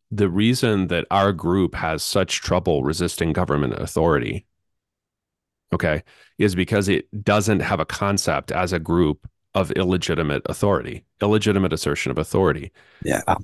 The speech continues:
Speaker 1: All of these things are related to the way that people are in and of themselves, and especially the way that their families relate to each other. You, you're not gonna have that problem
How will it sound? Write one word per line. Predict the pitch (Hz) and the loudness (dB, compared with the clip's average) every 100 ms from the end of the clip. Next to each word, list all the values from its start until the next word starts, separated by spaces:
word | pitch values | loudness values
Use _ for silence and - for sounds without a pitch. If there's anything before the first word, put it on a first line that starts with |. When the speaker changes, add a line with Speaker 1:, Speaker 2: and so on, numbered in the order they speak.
| - | 0
Speaker 1:
All | 104 117 | 2 4
of | 135 120 | 2 2
these | 123 - | -2 0
things | 139 135 104 | 2 2 2
are | 82 | 0
related | 82 87 98 101 82 | 0 2 4 4 2
to | - 87 | 0 0
the | 85 | 0
way | 78 82 | 2 0
that | 92 | 0
people | 98 98 107 | -2 0 2
are | 104 92 | 4 2
in | 80 87 | 2 0
and | 85 | -2
of | 87 | -2
themselves, | 95 87 - 90 80 78 - | -2 -2 0 0 0 -2 -6
and | 92 90 82 | -4 -2 -2
especially | - - 78 - 87 | -4 -4 -4 -2 -2
the | 82 | 0
way | 82 82 | 0 0
that | 82 | 0
their | 82 | -4
families | - 85 78 76 | -2 -2 -2 -2
relate | 78 73 67 | -2 -2 -2
to | - | 0
each | - - | 0 -2
other. | - - _ _ _ _ _ _ _ _ _ _ _ _ _ | -6 -10 _ _ _ _ _ _ _ _ _ _ _ _ _
You, | 95 87 - _ - | 2 2 2 _ -2
you're | 87 87 | 0 2
not | 87 92 98 | 2 0 0
gonna | 127 117 | 0 0
have | 127 | 2
that | 139 135 | 0 2
problem | 156 156 117 80 80 104 | 2 2 2 0 0 -2